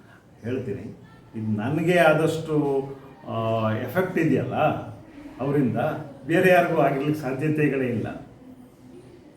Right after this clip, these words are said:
ವಿಕ್ಟಿಮೈಸ್ ಅಂತ ಏನಾದ್ರು, ಏನಾದ್ರು ಇದ್ರೆ ನಾವು ಹಾಗೇ ಆಗಿರ್ತೀವಿ. ಹಂಗಂದ ಮಾತ್ರಕ್ಕೆ ನಾವು ಒಂದು ಅಂತಸ್ಸಾಕ್ಷಿಗೆ ವಿರುದ್ಧವಾಗಿ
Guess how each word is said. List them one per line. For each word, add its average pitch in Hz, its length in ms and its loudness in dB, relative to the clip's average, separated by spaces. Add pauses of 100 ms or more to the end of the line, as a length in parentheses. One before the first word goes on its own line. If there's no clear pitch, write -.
(100)
ವಿಕ್ಟಿಮೈಸ್ 165 680 4
ಅಂತ 156 260 2 (260)
ಏನಾದ್ರು, 139 300 0
ಏನಾದ್ರು 139 360 2
ಇದ್ರೆ 131 680 0 (140)
ನಾವು 143 280 2
ಹಾಗೇ 156 180 6
ಆಗಿರ್ತೀವಿ. 190 580 6 (2000)
ಹಂಗಂದ 185 400 2
ಮಾತ್ರಕ್ಕೆ 165 960 2 (240)
ನಾವು 147 360 4 (400)
ಒಂದು 139 280 0
ಅಂತಸ್ಸಾಕ್ಷಿಗೆ 175 1000 0
ವಿರುದ್ಧವಾಗಿ 143 1080 4